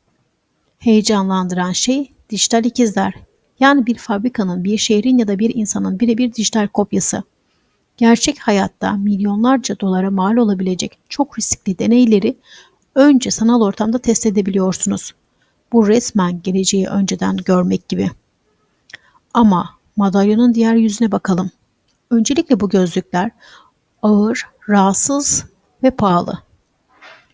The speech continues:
Herkesin evinde bilgisayar olmadan internet nasıl yaygınlaşmadıysa rahat ve ucuz V R gözlükleri olmadan da Metaverse yaygınlaşamaz.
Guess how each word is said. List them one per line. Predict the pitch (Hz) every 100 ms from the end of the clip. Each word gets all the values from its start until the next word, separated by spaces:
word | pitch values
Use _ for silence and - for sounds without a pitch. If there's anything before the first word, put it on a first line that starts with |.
| _ _
Herkesin | 269 233 247 220
evinde | 202 202 220
bilgisayar | 220 202 - 220
olmadan | 240 220 196 202 240
internet | 226 - 208 208 _
nasıl | 240 240 202 180 _ _ _ _ _ _
yaygınlaşmadıysa | 226 208 202 214 196 233 262 - 220 214 226 - 175 - _ _ _ - _ -
rahat | 214 247 285 240
ve |
ucuz | - 196 - 220 - _ _ -
V | 233 247
R | 196
gözlükleri | 170 190 196 - 190
olmadan | - 247 233 190 185 175
da | 220
Metaverse | 214 208 202 226 -
yaygınlaşamaz. | 196 190 190 185 190 185 180 -